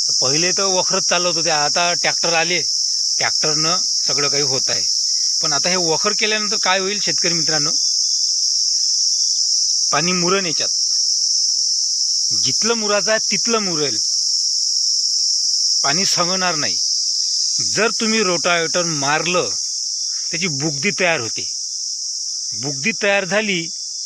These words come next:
की एक लेअर तयार होते त्याच्यावर, आणि ते पाई-, पाणी काही जमिनीमध्ये मुरत नाही आणि लवकरच आपल्या शेतामध्ये पाणी साचून दिसते. तशा प्रकारे हे वावर बघा, आपल्या शेजारचंच वावर आहे,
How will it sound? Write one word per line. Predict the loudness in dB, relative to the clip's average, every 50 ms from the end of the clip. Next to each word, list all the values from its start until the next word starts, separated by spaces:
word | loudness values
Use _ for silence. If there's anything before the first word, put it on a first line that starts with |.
| -8 -8 -8 -8 -8 -8 -8 -8 -8 -8 -8 -8 -8 -8 -8 -8 -8 -8 -8 -8 -8 -8 -8 -8 -8 -8 -8 -8 -6 -2
की | 0 0 0
एक | 0 0 0
लेअर | 0 2 4 4 4 2 2 0 2
तयार | 2 2 2 2
होते | 0 -2 -2
त्याच्यावर, | -2 -2 -2 -2 -2 -2 -2 -2 -4 -4 -6 -8 -8 -8
आणि | -8 -8 -6 -6
ते | -6
पाई-, | -2 0 0 0 0 -2 -4
पाणी | -4 -4 -4 -4
काही | -2 -4 -2
जमिनीमध्ये | -2 -4 -4 -4 -4 -6 -6 -6 -6 -6
मुरत | -4 -4 -4 -4 -4 -6
नाही | -8 -8 -8 -4
आणि | -2 -2 -2 -2 -2 0
लवकरच | 0 0 0 0 0 0 0 2 0 -2
आपल्या | -2 -2 -4 -4
शेतामध्ये | -4 -4 -4 -4 -4 -4 -6 -6
पाणी | -6 -6 -6 -6
साचून | -8 -8 -8 -8 -8 -8 -10 -10 -10 -12 -14 -14 -14 -14 -12
दिसते. | -12 -12 -12 -10 -10 -12 -12 -12 -12 -14 -14 -14 -12 -12 -12 -12 -12 -8 -6 -4
तशा | -2 -2 -2 -2
प्रकारे | -2 -4 -6 -6 -4 -4 -4 -4 -4
हे | -4 -4 -4
वावर | -4 -4 -4 -6 -6
बघा, | -8 -10 -12 -12 -12 -14 -14 -14 -14 -14 -14 -14 -14 -16 -16 -16 -14 -12 -10
आपल्या | -10 -8 -6 -4 -4
शेजारचंच | -4 -4 -4 -4 -2 -2 -2 -2 -4 -6 -6 -4
वावर | -2 -2 0 0 0 0
आहे, | 0 -2